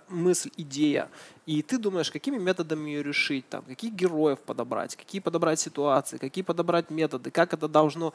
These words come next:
появиться. У тебя есть сверхзадача, ты ее должен решить. Вот. То есть это может быть, э, э, произведение может быть, а, абсолютно ужасным, ну, в-, я, э, говорю ужасным о том, что там могут быть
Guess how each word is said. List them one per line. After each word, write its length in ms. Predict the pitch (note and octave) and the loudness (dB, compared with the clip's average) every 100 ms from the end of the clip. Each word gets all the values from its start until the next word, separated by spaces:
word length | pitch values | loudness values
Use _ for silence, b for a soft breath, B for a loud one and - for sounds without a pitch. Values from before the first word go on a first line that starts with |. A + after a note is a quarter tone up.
| B - | B -2
появиться. 400 | D#3+ F3 E3 - - | 0 2 0 -2 -6
У 60 | |
тебя 260 | - F#3 C4 | -4 2 4
есть 120 | A#3+ | 4
сверхзадача, 600 | - A3+ A3 A3+ C#4+ C4+ - | 2 2 2 4 2 2 0
ты 100 | F#3+ | 2
ее 180 | F#3 | 2
должен 360 | F3+ F3 E3 D#3 | 4 2 2 -2
решить. 360 | D3 C#3+ D#3+ D#3+ - | -4 -6 -8 -12 -14
Вот. 260 | D3 A2+ - B B B B - | -10 -10 -10 B B B B 2
То 80 | |
есть 160 | F3 - | 2 4
это 200 | A#3 A#3+ | 2 2
может 240 | B3+ B3 G#3+ | 4 2 2
быть, 160 | A3+ - | -4 0
э, 480 | - F#3 F#3 F#3 F3+ | 4 6 8 8 6
э, 320 | - F3+ F3+ E3 | 4 4 4 4
произведение 560 | G3 G3 A3 C4+ C4+ G#3 | 2 4 2 2 4 4
может 280 | G#3 G3 | 4 2
быть, 320 | F3+ G#3 - B B B - | 2 0 0 B B B -2
а, 460 | C#3 D3 C#3+ C3+ B2+ - | 4 6 8 6 4 2
абсолютно 800 | E3 - A3 A3+ A#3+ - F#3 F3 - | 2 6 6 8 4 4 6 6 6
ужасным, 680 | G#3 F3+ F3+ G3 G3 F3 D#3+ E3+ | 0 4 8 8 6 0 -2 -2
ну, 100 | E3 | -2
в-, 40 | - _ - | -4 _ -8
я, 340 | D3+ D#3+ D3 - | 4 6 6 4
э, 200 | D3 C#3 | 2 2
говорю 280 | D3 D3 D#3+ | 4 2 2
ужасным 400 | E3 D#3+ F#3 E3 - | 4 4 4 2 0
о 60 | D3+ | 2
том, 180 | F#3 | 0
что 200 | F3 - | 0 -4
там 200 | C#3+ D#3 C#3+ | 4 4 6
могут 280 | D#3+ D3+ | 2 2
быть 160 | C#3+ | 0